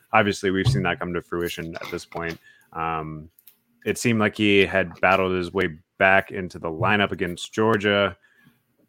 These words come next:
had a very successful first drive of that game, scored a touchdown, and then, of course, uh, has been absent ever since with that foot injury.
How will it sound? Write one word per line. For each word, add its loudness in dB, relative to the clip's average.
had 4
a 2
very 0
successful -6
first -6
drive 2
of -6
that 0
game, -4
scored -4
a -8
touchdown, -4
and -8
then, -6
of -10
course, -8
uh, -4
has -6
been -4
absent 2
ever -6
since -10
with -8
that -6
foot -4
injury. -2